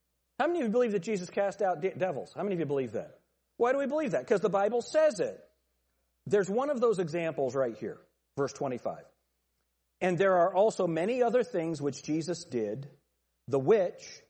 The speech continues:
if they should be written every one, I suppose that even the world itself could not contain the books that should be written. Amen." Well, clearly that's hyperbole.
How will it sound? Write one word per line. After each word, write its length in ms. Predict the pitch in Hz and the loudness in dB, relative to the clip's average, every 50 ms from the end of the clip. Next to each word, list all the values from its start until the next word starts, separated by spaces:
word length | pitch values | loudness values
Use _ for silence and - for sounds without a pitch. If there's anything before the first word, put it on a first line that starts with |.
| _ _ _ _ _ _ _ _ _ _ _ _ - | _ _ _ _ _ _ _ _ _ _ _ _ -2
if 160 | - 156 139 | -2 -2 0
they 180 | - 160 160 185 | 2 2 2 2
should 260 | 190 - 214 190 156 | 0 0 0 0 0
be 120 | 151 160 156 | 0 -2 0
written 440 | 147 160 170 180 170 156 156 160 165 | 0 0 0 -2 -2 -4 -6 -4 0
every 320 | 160 151 170 156 156 151 143 | 2 2 2 2 0 -2 -2
one, 460 | 131 127 131 131 151 185 196 196 190 - _ _ _ _ _ _ _ _ _ - | 0 0 -2 -2 -2 -4 -6 -8 -10 -14 _ _ _ _ _ _ _ _ _ -6
I 240 | - 117 127 151 208 | -2 0 2 2 2
suppose 720 | 202 - - 262 247 - 175 175 151 147 151 165 165 156 - | 0 -2 -4 -4 -2 0 0 2 2 2 2 0 -2 -4 -4
that 160 | 135 123 127 | -6 -6 -4
even 420 | - 175 185 180 165 190 175 147 | -2 -2 -2 0 0 -2 -2 0
the 80 | 123 123 | -2 -2
world 460 | 120 120 135 147 160 175 190 202 175 | -2 0 0 0 0 0 0 -2 -4
itself 600 | 135 117 - - - 175 160 165 190 185 - - - | -6 -8 -8 -6 -4 -2 -2 0 -2 -4 -6 -8 -6
could 200 | - 165 170 175 | -4 -4 -2 -2
not 220 | 202 190 180 165 | -4 -6 -6 -6
contain 540 | - - 123 113 - - 160 175 190 180 135 | -6 -6 -6 -6 -6 -6 -6 -4 -4 -6 -4
the 80 | 110 98 | -6 -6
books 380 | 92 95 139 160 185 - - | -4 -2 -2 -2 -2 -6 -10
that 120 | 143 117 - | -10 -10 -6
should 240 | - 175 175 165 | -4 -4 -4 -4
be 140 | 160 185 180 | -4 -6 -4
written. 480 | 160 151 139 120 - - 113 110 107 - - _ _ _ _ _ - 131 | -2 -2 -2 -2 -4 -6 -10 -10 -10 -12 -16 _ _ _ _ _ -6 -4
Amen." 480 | 123 127 123 120 117 110 101 90 85 82 _ _ _ _ _ _ _ _ _ _ - | -2 -2 -2 -2 -4 -4 -6 -8 -12 -20 _ _ _ _ _ _ _ _ _ _ -6
Well, 340 | 185 185 185 185 180 185 | -2 0 0 0 0 -2
clearly 600 | 190 - - - - 143 135 139 147 147 143 139 | -6 -10 -18 -14 -8 -4 -2 -2 -2 -2 -2 -2
that's 240 | 127 127 131 131 - | -2 -2 -4 -4 -6
hyperbole. 920 | - - 143 135 123 - - - 113 113 107 113 110 113 110 110 110 107 | -8 -8 -6 -6 -6 -8 -10 -10 -8 -8 -6 -6 -6 -6 -6 -6 -6 -10